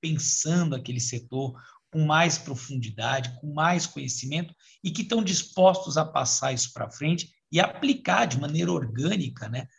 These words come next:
no dia a dia dos negócios culturais. Então, é, essa é uma segunda motivação, sem dúvida nenhuma, porque às vezes você é até um, um engenheiro, um advogado,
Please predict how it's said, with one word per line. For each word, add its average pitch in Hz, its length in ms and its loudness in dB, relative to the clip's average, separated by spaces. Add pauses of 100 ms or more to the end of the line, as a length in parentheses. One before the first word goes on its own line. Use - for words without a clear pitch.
(160)
no 143 120 -2
dia 165 280 4
a 147 40 6
dia 131 600 0 (200)
dos 147 140 -2
negócios 170 720 4
culturais. - 680 -12
Então, 180 380 -2 (440)
é, 131 460 -2
essa 147 220 0
é - 20 -2
uma - 100 0
segunda 139 340 -4
motivação, 123 640 -4
sem 117 220 -4
dúvida 139 240 -6
nenhuma, 147 340 0
porque - 220 -14
às 117 100 -6
vezes 143 140 -6
você 127 400 -6 (340)
é 120 80 -6
até 160 300 0
um, 127 340 -2
um 139 60 -2
engenheiro, 127 600 2
um 117 80 -6
advogado, 127 760 2